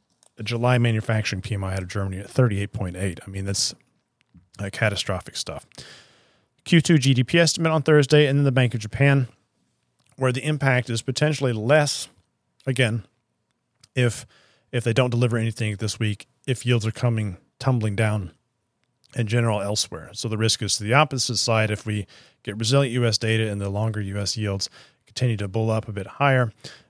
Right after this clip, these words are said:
uh, that this is a very different reaction function to the, to the Bank of Japan than if we're seeing, for example, somewhat soft U S data, uh, and then we get, you know, a very soft P C E or something on Friday. Things could be quite volatile around all this. So just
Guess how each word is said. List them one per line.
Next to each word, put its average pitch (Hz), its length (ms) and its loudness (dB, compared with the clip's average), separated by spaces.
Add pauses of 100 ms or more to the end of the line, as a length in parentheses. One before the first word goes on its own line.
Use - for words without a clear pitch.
(120)
uh, 104 200 -6
that 107 180 -8
this 117 80 -8
is 117 80 -4
a 117 40 -4
very 117 140 2
different 101 420 -6
reaction 107 460 -2
function 98 440 -8
to 110 180 -6
the, 90 340 -8
to - 120 -12
the 98 80 -10
Bank 95 200 -6
of 92 60 -14
Japan 120 540 -2 (340)
than 113 140 0
if 104 120 -4
we're 104 80 -4
seeing, 101 460 -2 (240)
for - 80 -12
example, 101 320 -6
somewhat 90 260 -8
soft 143 300 0
U 123 100 2
S 113 120 0
data, 104 380 -2 (440)
uh, 98 320 -4
and 107 100 -6
then 107 80 -4
we 101 80 -6
get, - 380 -8 (760)
you 104 80 -10
know, 87 200 -12
a 85 80 -16
very 123 220 4
soft 110 260 0
P 120 80 -4
C 120 280 -2
E 123 40 4
or 117 60 2
something 110 340 -2
on 95 120 -4
Friday. 113 460 2
Things 127 300 -2
could 110 100 -6
be 107 80 -2
quite 98 240 -4
volatile 104 440 0
around 95 240 -4
all 101 220 -2
this. 90 180 -4
So 113 100 -2
just 131 260 -2